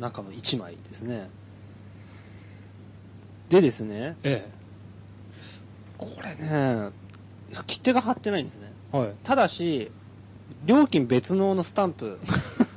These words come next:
Speaker 1: が
Speaker 2: <laughs> 届いてんですか？
Speaker 1: 貼ってあるから、
Speaker 2: はい。
Speaker 1: これね、じ-、事業者かなんかだと思うんですよ。
Speaker 2: <laughs>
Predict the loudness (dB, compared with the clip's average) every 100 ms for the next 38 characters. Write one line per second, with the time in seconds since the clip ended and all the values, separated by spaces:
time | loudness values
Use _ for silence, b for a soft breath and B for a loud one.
0 | 2 6 8 8 6 6 6 2 -2 -6
1 | -10 0 0 6 8 10 8 4 2 4
2 | 2 -2 -4 -8 -14 -20 -20 B B B
3 | 4 6 4 2 -2 0 2 6 10 10
4 | 10 4 2 0 -2 -8 -10 -14 -14 -16
5 | -18 -18 -18 -18 -18 -18 -18 -18 -2 0